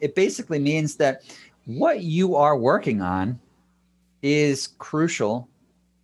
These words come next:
to society, but it's also crucial to understand that it's not going to naturally work, uh, as, as you might envision it in your head, that you need to understand and consider,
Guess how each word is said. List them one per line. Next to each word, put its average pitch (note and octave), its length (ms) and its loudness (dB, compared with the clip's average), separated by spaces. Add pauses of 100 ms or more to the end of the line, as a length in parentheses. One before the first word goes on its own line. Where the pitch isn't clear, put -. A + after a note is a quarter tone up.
(100)
to C#3 140 0
society, C#3 800 -2 (720)
but D3 100 2
it's C#3+ 120 -6
also C3+ 800 0 (260)
crucial D#3 420 0
to B2+ 120 0
understand A#2 800 -4 (480)
that A#2 300 2
it's A2+ 200 -6
not A#2+ 440 0
going A#2 260 0
to G#2+ 220 -6
naturally G#2 840 -2 (560)
work, - 500 -2 (360)
uh, G2+ 480 0
as, G#2+ 320 -2
as G#2 260 -2
you A#2 100 2
might A2+ 240 0
envision G#2+ 480 0
it G#2+ 120 -2
in G#2 100 -2
your F#2+ 120 -2
head, F2+ 540 -4 (420)
that A#2 320 -2
you B2+ 180 0
need C3+ 200 2
to A#2+ 220 0
understand A#2 840 -2
and - 240 -6
consider, D3 680 -2